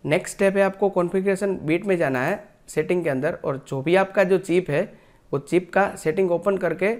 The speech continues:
पहले चिप को सिलेक्ट कर लेना है और फिर इसके अंदर जो भी आपका चिप सेटिंग करना है वो आपको कर लेना है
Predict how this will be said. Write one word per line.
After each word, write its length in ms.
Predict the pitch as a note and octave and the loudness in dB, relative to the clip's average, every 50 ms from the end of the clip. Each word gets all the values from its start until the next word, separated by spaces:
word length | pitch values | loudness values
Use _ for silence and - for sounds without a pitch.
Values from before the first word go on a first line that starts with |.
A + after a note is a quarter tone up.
| - - _ _ _ _ - | -8 -18 _ _ _ _ 2
पहले 720 | D3 C#3+ D3 D3 D3 C#3+ - D3 D3 - F3+ F#3 G3 F3 | 4 4 6 6 4 4 2 -2 -2 -2 0 2 2 0
चिप 220 | F3+ F3 E3+ - - | 0 -2 -2 0 -2
को 100 | F#3+ F3+ | -4 -2
सिलेक्ट 300 | - E3+ F3 G3 F#3+ - | 0 0 -2 -2 -2 -2
कर 100 | E3+ D#3 | -2 -2
लेना 240 | D3+ C#3+ C3 B2+ C3+ | 0 -2 -2 -2 -4
है 180 | E3+ - - - | -4 -8 -8 -6
और 160 | F3 D3+ D3 - | -6 -6 -4 -4
फिर 120 | E3 E3 | -4 -4
इसके 240 | E3 D#3+ E3 - F#3 | -4 -6 -2 -2 -2
अंदर 280 | F3 F3 F3+ G3+ A3+ B3 - - - - - _ - - | -2 0 0 -2 -2 -2 -6 -12 -20 -20 -20 _ -4 -2
जो 100 | D3+ D3 | -2 2
भी 100 | E3+ F3+ | 4 2
आपका 240 | F3 F3 - G3 F3 | 2 2 0 -4 -2
चिप 220 | - - F3+ F3+ | 0 0 0 0
सेटिंग 320 | - F#3+ F3+ F#3 F#3+ F3+ | 0 -2 0 2 0 0
करना 260 | E3 D#3 D3 D3 B2 A#2 | 0 -2 -4 -2 -4 -4
है 200 | E3 G3+ G#3 - - _ _ _ _ - | -6 -6 -8 -12 -20 _ _ _ _ 2
वो 80 | D#3+ | 2
आपको 320 | E3 D#3+ E3 - - A3 A#3 A3+ - - - | 2 2 2 0 0 0 0 -2 -8 -8 -2
कर 140 | - F3+ F#3+ | 0 2 4
लेना 240 | F#3 D#3+ C#3 C#3 C#3+ | 4 2 2 0 -4
है 160 | F3+ A#3 | -4 -6